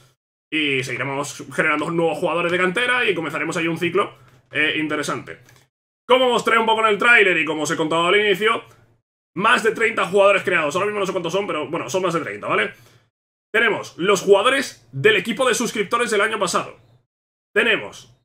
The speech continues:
un equipo de espectros, porque me ha apetecido, tío. He creado once jugadores basados en mí.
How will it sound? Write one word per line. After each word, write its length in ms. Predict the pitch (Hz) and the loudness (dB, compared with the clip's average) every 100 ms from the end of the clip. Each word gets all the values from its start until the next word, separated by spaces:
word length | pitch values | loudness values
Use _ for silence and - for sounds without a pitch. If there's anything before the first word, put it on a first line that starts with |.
| - | -6
un 140 | 269 | -4
equipo 220 | 254 254 | -2 0
de 60 | 202 | 0
espectros, 420 | 160 165 - 139 | 0 -2 -4 -16
porque 300 | - 131 131 | -10 -8 -6
me 80 | 123 | -6
ha 20 | |
apetecido, 440 | 185 - 208 254 123 | -6 -6 -4 -4 -2
tío. 220 | 208 - | -2 -2
He 60 | 139 | -4
creado 460 | 233 240 247 - - | -2 0 -2 -6 -6
once 400 | 233 220 202 - | -6 -4 -6 -6
jugadores 420 | - 175 202 226 | -4 -2 0 -2
basados 320 | 175 175 208 160 | -4 -4 -4 -6
en 80 | |
mí. 80 | 98 | -10